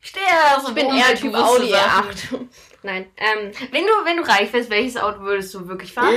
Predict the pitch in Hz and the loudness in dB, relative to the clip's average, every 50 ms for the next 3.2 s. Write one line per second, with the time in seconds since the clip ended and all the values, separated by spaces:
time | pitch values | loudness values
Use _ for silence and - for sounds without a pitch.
0 | 453 381 - - 240 214 240 247 240 208 - 202 175 196 226 - - - - 269 | 0 -2 -2 0 0 0 0 -2 -4 -6 -6 -6 -8 -8 -12 -14 -14 -12 -12 -12
1 | - - 262 262 320 339 254 202 202 185 233 240 - - 190 180 - 175 175 165 | -12 -12 -8 -6 -6 -6 -6 -8 -8 -6 -4 -4 -4 -4 -8 -8 -6 -4 -4 -2
2 | - 190 214 214 - 220 214 208 190 226 269 302 - 320 285 311 415 - 214 208 | 0 2 2 2 2 2 2 0 0 -4 -6 -4 -4 -4 -4 -4 -4 -2 -2 0
3 | 196 - 330 | 2 4 4